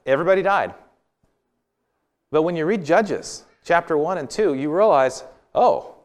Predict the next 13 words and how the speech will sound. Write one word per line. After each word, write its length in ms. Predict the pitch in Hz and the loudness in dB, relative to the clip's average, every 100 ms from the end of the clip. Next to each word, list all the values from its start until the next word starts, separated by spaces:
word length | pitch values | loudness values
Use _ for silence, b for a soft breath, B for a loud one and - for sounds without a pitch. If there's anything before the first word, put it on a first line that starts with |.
| _ | _
there's 240 | - 233 - | -4 -4 -4
still 260 | - 139 | -2 2
a 40 | 113 | 2
whole 400 | 139 175 - - | 0 -4 -8 -4
bunch 300 | 131 254 320 | 0 0 0
of 80 | - | -6
people 320 | 131 - 101 | -6 -6 -4
left 280 | 101 82 110 | -4 -4 -6
around. 440 | 95 87 65 - - _ _ _ _ _ _ _ _ _ _ - | -6 -8 -10 -18 -20 _ _ _ _ _ _ _ _ _ _ -16
In 80 | 143 | -6
fact, 280 | 165 156 156 | -2 -2 -2
we 140 | 143 | -6
see 420 | 147 - 165 156 | -6 -6 -6 -6